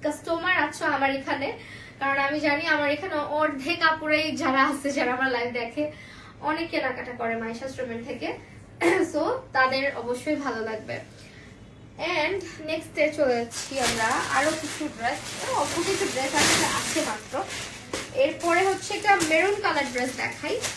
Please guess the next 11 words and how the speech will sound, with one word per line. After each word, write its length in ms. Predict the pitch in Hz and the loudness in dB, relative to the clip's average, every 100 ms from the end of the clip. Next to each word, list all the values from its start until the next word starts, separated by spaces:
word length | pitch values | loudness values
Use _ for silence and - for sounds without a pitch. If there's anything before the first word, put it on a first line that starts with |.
| - - | -8 -10
এটার 300 | 277 311 320 | -4 -2 2
প্রাইস 240 | 320 294 302 | 4 4 4
তো 40 | 349 | 2
এখন 280 | 339 339 320 | 2 2 2
অফারে 400 | 285 302 320 339 269 | 0 0 0 4 4
মাত্র, 320 | 262 - 330 277 | 2 4 6 6
আল্লাহ 280 | 262 262 285 269 - | 6 4 4 2 -2
কি 100 | 339 | -2
অবস্থা, 600 | 262 226 294 - 311 240 | -2 -2 -4 -4 -2 0
মানে 440 | 220 240 277 285 294 - - - - - - | -2 -2 0 0 -4 -10 -16 -16 -18 -18 -8
বিশ্বাস 440 | 294 - 381 392 | -4 0 4 4